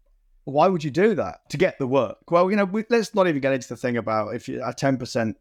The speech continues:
fucking pay cut, sorry, a ten percent price cut on a thirty-five percent markup slashes your profits by forty percent. Let's not even go there.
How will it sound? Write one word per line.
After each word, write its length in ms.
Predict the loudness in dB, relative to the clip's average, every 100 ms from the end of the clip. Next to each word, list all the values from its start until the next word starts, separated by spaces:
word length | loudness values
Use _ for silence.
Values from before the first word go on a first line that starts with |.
| _
fucking 420 | -10 -8 -6 -8
pay 280 | -2 -2 -2 -4
cut, 300 | -6 -6 -10 _ _
sorry, 180 | -2 0
a 20 |
ten 240 | 0 0 0
percent 380 | -2 -4 -4 -4
price 320 | -2 -2 -2
cut 260 | -6 -6 _ _ _ _
on 120 | -4 -2
a 40 |
thirty-five 580 | 0 0 0 0 -2 -2
percent 280 | -6 -4 -2
markup 540 | -2 -2 -2 -8 -10 _ _ _ _ _ _ _ _ _ -8
slashes 420 | 0 0 0 -4
your 60 |
profits 320 | 0 0 0 -2
by 180 | -2
forty 320 | -2 -2 -4 -6
percent. 420 | -8 -6 -6 -6
Let's 160 | -6 -2
not 120 | 0
even 220 | 0 0
go 260 | 0 0 0
there. 320 | -4 -6